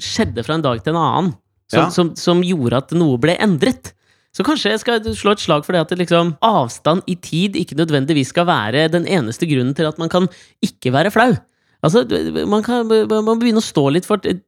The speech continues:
Speaker 1: selv om man, eh, synes noe er flaut som på en måte ligger tett oppe i tid, så kan du ha endret det hundre prosent siden det.
Speaker 2: Jeg kan jo vise et eksempel på at jeg har endret meg.
Speaker 1: Ja, få høre.
Speaker 2: Det er at,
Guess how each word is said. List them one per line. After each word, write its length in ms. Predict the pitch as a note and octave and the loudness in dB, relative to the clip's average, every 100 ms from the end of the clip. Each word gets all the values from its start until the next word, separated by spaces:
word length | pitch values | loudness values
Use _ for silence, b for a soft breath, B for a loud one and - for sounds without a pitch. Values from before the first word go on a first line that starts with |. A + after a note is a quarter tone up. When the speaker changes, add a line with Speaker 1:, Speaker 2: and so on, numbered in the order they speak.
| - | -14
Speaker 1:
selv 400 | - - F#3 F#3 | -12 -2 2 2
om 20 | G#3+ | 2
man, 140 | A3 A3 | 2 2
eh, 80 | G#3 | 0
synes 300 | G3+ G3 G3+ | 0 -2 0
noe 120 | F#3 E3+ | 0 0
er 60 | |
flaut 240 | - D3+ D#3 | 2 0 0
som 140 | - | -4
på 80 | F#3 | -4
en 60 | F3+ | -2
måte 80 | E3+ | -2
ligger 240 | E3 E3 | -2 -4
tett 320 | - G3 - | -4 -6 -6
oppe 240 | - F#3 D#3+ | -6 -2 -2
i 40 | E3+ | -2
tid, 160 | A3 A3+ | -6 -4
så 80 | A3 | -8
kan 400 | - - E3 E3 | -8 -2 -2 2
du 100 | F3+ | 2
ha 60 | G#3+ | 2
endret 320 | E3 B2 A#2+ | 0 -2 -2
det 140 | E3 F#3 _ - | -2 -2 _ 0
hundre 460 | C4 F3+ A2+ B2 | 4 4 2 -2
prosent 320 | F3 F#3 F3 F#3 | -2 -2 -2 -2
siden 240 | E3 E3+ | -2 2
det. 140 | G3 F#3 _ - | 0 -2 _ -6
Speaker 2:
Jeg 80 | C3+ | -2
kan 140 | E3 | 0
jo 60 | F3 | 0
vise 560 | D#3+ D3+ F2+ D#2+ - C3 | -2 -2 -2 -4 -2 0
et 220 | C3+ A#2 | 0 0
eksempel 400 | C3+ A2 F#2 A2 | -2 -2 -4 -4
på 140 | G#2+ A2 | -2 -2
at 40 | G#2+ | 0
jeg 80 | G2 | 0
har 160 | F2+ G#2 | 0 0
endret 320 | G2+ G2+ A2 | 0 -2 -2
meg. 220 | C#3+ G#3 | 0 -2
Speaker 1:
Ja, 160 | D#3 F#3+ | 0 -2
få 160 | A3+ G#3 | 0 0
høre. 220 | F#3 C4 _ D3 | 0 -2 _ -6
Speaker 2:
Det 80 | |
er 120 | D3+ | -4
at, 80 | B2 | -2